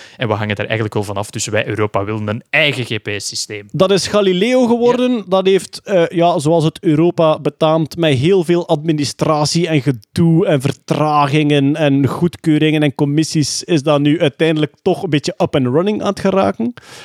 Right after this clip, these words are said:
Speaker 2: Maar ze hadden een beetje een probleem, omdat er zijn momenteel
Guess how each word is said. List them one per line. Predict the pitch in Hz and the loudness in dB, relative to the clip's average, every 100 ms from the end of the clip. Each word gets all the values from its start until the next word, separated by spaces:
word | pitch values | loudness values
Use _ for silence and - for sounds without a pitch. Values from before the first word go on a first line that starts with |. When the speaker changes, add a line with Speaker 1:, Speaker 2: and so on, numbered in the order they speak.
| - | -14
Speaker 2:
Maar | 160 160 214 226 | -2 0 2 0
ze | 196 175 | 2 2
hadden | 185 185 | 4 2
een | 180 170 | 0 0
beetje | 180 - | -2 0
een | 170 | 0
probleem, | 156 139 156 214 240 262 _ _ _ _ _ | 0 2 2 2 0 -2 _ _ _ _ _
omdat | 180 160 165 - 165 | -2 0 0 -2 -2
er | 143 | 0
zijn | 151 160 165 _ | 2 2 0 _
momenteel | 170 202 190 190 196 196 - | -2 0 0 2 2 2 0